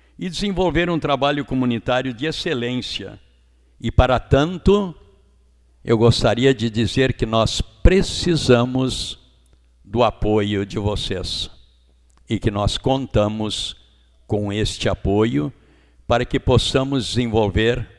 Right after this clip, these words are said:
um trabalho de excelência para os nossos munícipes.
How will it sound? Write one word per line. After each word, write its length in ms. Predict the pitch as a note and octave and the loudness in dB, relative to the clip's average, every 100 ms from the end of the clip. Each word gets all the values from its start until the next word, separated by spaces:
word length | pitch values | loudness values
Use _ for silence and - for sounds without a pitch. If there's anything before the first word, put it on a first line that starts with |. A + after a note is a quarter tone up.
| - | -6
um 120 | B2+ | -4
trabalho 540 | B2+ A2 F#2 G#2+ A2+ G#2 | 0 0 2 0 0 -2
de 140 | G2+ | 0
excelência 840 | G#2+ - G2 F#2 G#2+ A#2+ - A#2 G#2 | -2 -2 -4 -2 -2 -4 0 0 0
para 600 | - G2+ G#2 G2+ G2+ G#2 - _ _ _ _ - | 0 2 2 0 -4 -6 -16 _ _ _ _ -12
os 240 | A2 - | -8 -6
nossos 600 | A2 A2+ A2 - A2 F#2+ | -2 0 0 -2 -6 -4
munícipes. 960 | G#2+ G#2+ G#2+ F#2 - - G2+ - - | -4 -2 -2 -4 -6 -6 -8 -8 -12